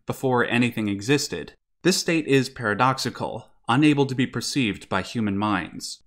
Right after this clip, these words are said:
Yet it is the very notion that it is a paradox that makes it transcendental. The union of consciousness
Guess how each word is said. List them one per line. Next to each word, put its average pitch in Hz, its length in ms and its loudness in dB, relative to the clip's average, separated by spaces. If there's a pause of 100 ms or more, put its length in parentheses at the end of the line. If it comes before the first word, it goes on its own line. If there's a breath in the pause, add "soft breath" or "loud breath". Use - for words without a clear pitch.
(120)
Yet 131 280 2
it 135 140 2
is 127 200 -2
the 127 120 -6
very 151 300 2
notion 131 400 2
that 110 180 4
it 101 140 0
is 101 160 2
a 98 60 -2
paradox 95 920 -2 (120)
that 107 160 -2
makes 98 320 -4
it 95 120 -6
transcendental. 98 960 -4 (200)
The 120 100 -2
union 180 540 2
of - 260 -4
consciousness - 920 -2